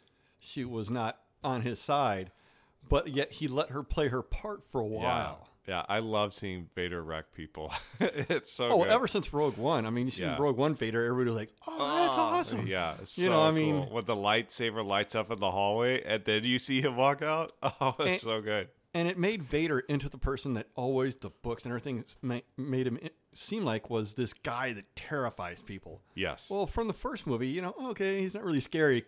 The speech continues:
Speaker 1: but, you know, there was limitations back in the time.
Speaker 2: Yeah.
Speaker 1: But now you see him wrecking people, and yeah, now we know why people are terrified of the, him.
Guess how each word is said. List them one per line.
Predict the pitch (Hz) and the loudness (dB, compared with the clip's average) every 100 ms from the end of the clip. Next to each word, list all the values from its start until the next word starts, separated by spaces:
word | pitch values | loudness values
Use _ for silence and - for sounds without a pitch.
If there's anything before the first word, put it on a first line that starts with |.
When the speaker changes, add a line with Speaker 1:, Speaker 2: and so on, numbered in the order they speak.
| - | 0
Speaker 1:
but, | 135 131 - | 0 0 -4
you | 170 | 0
know, | 120 131 - _ - | 0 0 -6 _ -4
there | 165 | -2
was | 139 | 0
limitations | 156 127 170 - 123 | -2 -2 -6 -6 -6
back | 127 110 | -4 -4
in | 107 | -6
the | |
time. | 101 101 90 87 _ - | -6 -6 -8 -10 _ -10
Speaker 2:
Yeah. | 92 85 | -6 -2
Speaker 1:
But | 78 120 | 0 -2
now | 123 113 135 190 135 98 95 101 _ _ _ | -4 -4 -2 0 0 -2 -6 -12 _ _ _
you | - 175 | -8 -4
see | - 170 | -2 2
him | 151 117 | 4 4
wrecking | 160 160 | 2 0
people, | 127 123 123 | -2 -2 -2
and | 110 | 0
yeah, | 110 120 98 87 - | 0 0 0 -6 -4
now | 123 127 147 190 | -2 2 4 6
we | 180 | 6
know | 156 | 6
why | 135 127 | 4 0
people | 113 131 113 | -2 -2 -4
are | 98 - | -4 -12
terrified | - 147 120 95 95 | -4 -2 -2 -4 -6
of | |
the, | 95 90 | -8 -10
him. | 98 82 | -10 -12